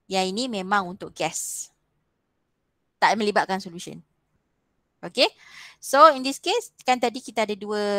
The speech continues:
jenis kan. A solution with a non-volatile solute. The vapor pressure above the solution is due to the partial pressure of the solvent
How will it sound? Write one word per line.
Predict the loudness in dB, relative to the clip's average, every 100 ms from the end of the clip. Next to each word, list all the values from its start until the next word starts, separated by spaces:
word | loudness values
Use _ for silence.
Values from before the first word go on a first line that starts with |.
| 2 0 0 -2
jenis | -4 -6 -4
kan. | -6 -4
A | -4
solution | -4 -6 -6 -4 -2 -2
with | -4
a | -4
non-volatile | -4 -2 -2 0 0 0 -2 -4
solute. | -4 -4 -4 -4 _ _ -20 -20 _
The | -2 2
vapor | 4 4 2
pressure | 2 2 2 0
above | 0 0
the | 0
solution | -2 -4 -4 -6
is | -8 -8
due | -10 -8
to | -4
the | -6
partial | 2 2 2 -4 -4
pressure | -6 -8 -4 -4
of | -2 -2 -2
the | -6 -6
solvent | -2 0 0 0 -2 -2